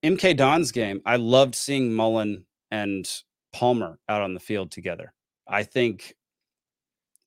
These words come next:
I think we need to get back to that combination a little more often. I think they play really well together. There was, uh,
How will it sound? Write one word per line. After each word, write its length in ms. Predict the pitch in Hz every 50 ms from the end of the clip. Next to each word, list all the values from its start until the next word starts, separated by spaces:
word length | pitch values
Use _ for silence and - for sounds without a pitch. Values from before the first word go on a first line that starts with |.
| _ -
I 60 | 117 107
think 140 | 131 139
we 80 | 151 165
need 120 | 156 151
to 80 | 135 135
get 180 | 113 135 101 90
back 220 | 117 113 107 -
to 60 | - -
that 180 | 113 101 -
combination 680 | - 113 107 104 101 101 101 98 - - 98 90 82 - _ _ _ _ _ _ -
a 60 | 117
little 180 | 113 117 110 110
more 240 | 107 107 104 87 95
often. 380 | 95 95 - - 95 87 - -
I 100 | 104 95
think 200 | - 120 117 -
they 120 | - 120
play 200 | 107 - 135 120
really 360 | 107 95 95 110 113 113 120 113
well 240 | 101 107 107 110
together. 440 | 110 - - 131 120 113 120 123 120
There 220 | 107 - 113 110 107
was, 500 | 107 107 107 104 101 95 - - - -
uh, 460 | - - 104 101 98 98 95 92